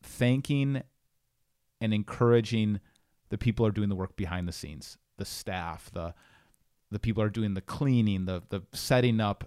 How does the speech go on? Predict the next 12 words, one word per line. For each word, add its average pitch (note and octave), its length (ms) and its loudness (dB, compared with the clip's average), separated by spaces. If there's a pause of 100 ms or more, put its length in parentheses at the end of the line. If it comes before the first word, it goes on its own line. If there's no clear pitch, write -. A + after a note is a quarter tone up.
who A#2 120 2
aren't B2+ 200 4
always A2 380 2
on G2+ 240 -2
the F#2+ 80 -2
platform G2 600 -4
or G2 60 0
the G2 100 -2
stage, G2 340 -4
whatever B2 360 4
it A2+ 80 4
is, G#2+ 400 2